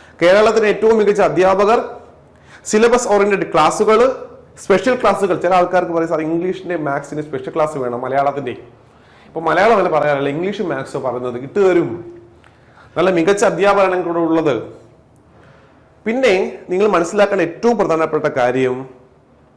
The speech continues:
നിങ്ങൾക്ക് അവിടെ നിന്ന് പഠിക്കാൻ പറ്റും. ഒന്നരയുടെ ക്ലാസ്, അരമണിക്കൂർ എക്സാമും കഴിഞ്ഞ്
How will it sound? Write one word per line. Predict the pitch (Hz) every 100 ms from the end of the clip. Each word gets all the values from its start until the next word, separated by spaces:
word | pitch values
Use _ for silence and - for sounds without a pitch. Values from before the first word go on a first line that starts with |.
| _ _ -
നിങ്ങൾക്ക് | 139 156 196 175
അവിടെ | 131
നിന്ന് | 131 135
പഠിക്കാൻ | 110 110 127 143
പറ്റും. | 107 107 - _ _ _ _ _ _ _ _ _ _
ഒന്നരയുടെ | 165 190 208 190 185 156 165
ക്ലാസ്, | 160 143 139 180 220 - - - -
അരമണിക്കൂർ | 170 185 175 160 156
എക്സാമും | 147 - 165 156 151
കഴിഞ്ഞ് | 135 120 135 220